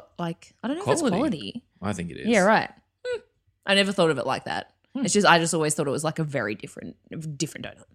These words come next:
Speaker 2: Yeah,
Speaker 1: Yeah,
Speaker 2: yeah.
Speaker 1: like, American. This is, like, American donut.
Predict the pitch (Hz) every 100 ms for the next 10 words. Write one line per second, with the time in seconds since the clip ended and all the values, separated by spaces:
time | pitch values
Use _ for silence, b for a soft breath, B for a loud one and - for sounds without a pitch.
0 | _ 143 160 165 160 127 92 85 135 127
1 | 117 90 76 87 185 175 156 156 - 156
2 | 143 165 160 156 156 - 151 131 131 127
3 | 135 139 - - -